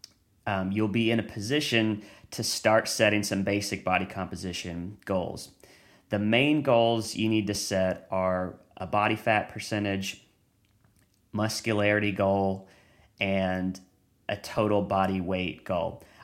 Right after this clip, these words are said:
I recommend setting your body fat percentage target first because it'll probably be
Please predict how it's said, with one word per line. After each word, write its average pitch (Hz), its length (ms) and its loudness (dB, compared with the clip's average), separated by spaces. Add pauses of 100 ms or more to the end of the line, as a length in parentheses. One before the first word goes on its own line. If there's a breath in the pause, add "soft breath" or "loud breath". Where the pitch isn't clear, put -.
(120 loud breath)
I 113 120 6
recommend 117 640 4
setting 104 340 2
your 95 160 -2
body 98 380 0
fat 107 340 0
percentage 110 600 -4
target 107 420 0
first - 680 -2 (160)
because 101 600 0
it'll 101 320 0
probably 110 720 2
be 98 640 -2